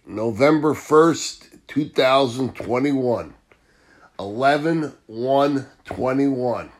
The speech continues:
Great numbers. Great numbers. Rabbit, rabbit. First day of the month.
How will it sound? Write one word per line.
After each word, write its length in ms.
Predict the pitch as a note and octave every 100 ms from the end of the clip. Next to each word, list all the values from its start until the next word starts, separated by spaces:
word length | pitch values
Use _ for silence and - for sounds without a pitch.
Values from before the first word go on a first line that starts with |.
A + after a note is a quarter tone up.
| _ _ _ _
Great 280 | B2+ C#3 C3+
numbers. 680 | A#2 A2+ F#2 E2+ - - - _ _ -
Great 320 | - D#3+ D3+
numbers. 720 | C3 A#2 F#2 E2 - - - _ _ _ _ _ _ _ _ _ _ _ _ _ _ _ _ _ _ _ _ _ _ _ _ _ _ _ _ _ _ _
Rabbit, 360 | A2 A#2 B2 A#2+
rabbit. 480 | B2 A#2 A2 F#2+ - _ _ _ _ -
First 500 | - - C3 B2 -
day 200 | C#3 C#3
of 80 | C#3+
the 60 | C#3
month. 380 | C3 B2+ A#2